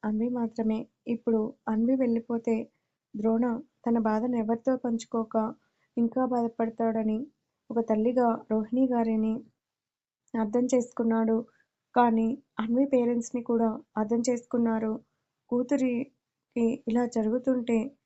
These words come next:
ఏ తల్లిదండ్రులు మాత్రం తమ బిడ్డను జాగ్రత్తగా చూసుకోవాలని అనుకోరు. అందుకే ఏం మాట్లాడలేక మౌనంగా ఉండిపోతారు. జగదీష్ గారు మాట్లాడుతూ, "ప్లీజ్ బావగారు, మీరు జాగ్రత్తగా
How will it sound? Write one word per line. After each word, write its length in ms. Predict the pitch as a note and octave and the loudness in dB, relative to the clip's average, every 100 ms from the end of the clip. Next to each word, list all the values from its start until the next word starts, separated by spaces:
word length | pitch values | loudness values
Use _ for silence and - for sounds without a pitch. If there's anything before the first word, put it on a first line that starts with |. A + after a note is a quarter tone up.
| _ _ _ _ _ _ _ - | _ _ _ _ _ _ _ 0
ఏ 80 | B3+ | 2
తల్లిదండ్రులు 640 | C4 C4 B3 B3 A#3+ A#3 A#3 | 2 2 2 0 0 0 0
మాత్రం 400 | A3+ G#3+ A3+ A3 - _ - | 0 0 -2 -2 -6 _ -4
తమ 200 | A3+ A3+ | 0 2
బిడ్డను 400 | A3 A3+ B3 A#3 - - | 2 2 2 0 -6 -10
జాగ్రత్తగా 600 | A3 A3 A3 B3+ C4+ C4 | -4 -4 -4 -2 2 2
చూసుకోవాలని 920 | B3+ B3 A#3 - A#3 A#3 A3+ A3+ A3 A3 - _ _ A3 | 2 -2 -4 -4 0 2 2 0 -2 -4 -8 _ _ -2
అనుకోరు. 440 | A#3 A#3+ A3+ A3 A3 _ - | 2 4 4 2 -2 _ -8
అందుకే 380 | G#3+ B3 C4 A3+ - _ A3 | -2 0 2 2 0 _ 0
ఏం 140 | B3 C#4 | 2 2
మాట్లాడలేక 680 | A#3+ - A#3+ A#3+ A3+ A3+ A3 C4+ | 0 2 2 2 0 0 -2 -2
మౌనంగా 480 | G#3+ A3 A#3+ B3 B3 | -2 -2 0 0 2
ఉండిపోతారు. 720 | A#3 A3 A3 A3+ A3 A3+ A3+ A#3+ - _ _ _ | 0 0 -2 -2 0 0 0 -2 -8 _ _ _
జగదీష్ 420 | A3 A3+ B3+ C4+ B3+ | 2 4 4 4 4
గారు 280 | A#3+ A3+ | 4 4
మాట్లాడుతూ, 560 | A3 G#3+ G#3+ A#3 A3 A#3 A3 - | 2 0 2 0 4 2 2 -2
"ప్లీజ్ 300 | _ A3 B3 A3 | _ 2 2 2
బావగారు, 520 | A#3 A3+ A3 A3 A3 C#4 - A#3 | 2 4 4 4 2 0 -4 0
మీరు 240 | A#3 A3 G#3 _ - | 2 2 -2 _ -2
జాగ్రత్తగా 600 | G#3+ A3 C4 B3+ A3+ | 0 4 4 4 2